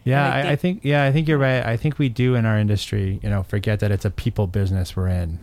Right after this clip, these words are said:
Speaker 1: you know, and, and our whole job in hospitality is to, to make people or help people have great experiences. And we almost forget that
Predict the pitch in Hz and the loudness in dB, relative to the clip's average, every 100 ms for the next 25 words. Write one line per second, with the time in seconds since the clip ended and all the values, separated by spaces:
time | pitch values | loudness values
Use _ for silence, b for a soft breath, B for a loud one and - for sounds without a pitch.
0 | - 95 95 95 98 104 98 98 - - | -6 -2 0 0 0 0 -2 -2 -6 -8
1 | 104 110 107 131 120 101 104 101 107 101 | -2 -2 0 0 0 0 0 2 0 -2
2 | 87 - 98 104 95 95 - 98 98 107 | -6 -4 -2 -2 -2 -4 -2 -2 0 0
3 | 107 95 - - 98 92 87 B B B | 0 -2 -4 -4 -2 0 -2 B B B
4 | B B B B _ _ - 104 98 - | B B B B _ _ -4 -2 0 -4
5 | - - - - - - - - 110 113 | -12 -20 -20 -20 -20 -20 -10 -2 0 -2
6 | - - 123 113 110 104 110 92 95 - | -6 -6 -4 -2 -4 -4 -4 -2 -4 -4
7 | - 156 - 123 117 101 95 90 107 107 | -2 -2 -2 -4 -2 -2 -2 -2 0 0
8 | 95 - - 101 101 104 - 73 82 - | -2 -8 -4 0 2 0 -2 -8 -12 -6
9 | 104 104 117 135 123 - 95 110 117 - | -2 0 2 0 0 -2 0 0 0 -2
10 | 95 90 | -2 -4